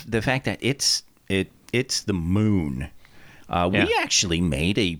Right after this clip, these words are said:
Speaker 1: a big deal out of not claiming the moon for the United States when we
Speaker 2: Yeah.
Speaker 1: went there.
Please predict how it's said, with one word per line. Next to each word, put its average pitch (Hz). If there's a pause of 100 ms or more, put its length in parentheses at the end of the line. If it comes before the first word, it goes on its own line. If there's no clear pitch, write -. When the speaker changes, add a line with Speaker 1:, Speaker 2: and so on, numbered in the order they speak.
Speaker 1:
a 85
big 90
deal 101
out 85
of 82
not 110
claiming 117
the 92
moon 98
for 92
the 90
United 90
States -
when 95
we 90
Speaker 2:
Yeah. 113
Speaker 1:
went -
there. 82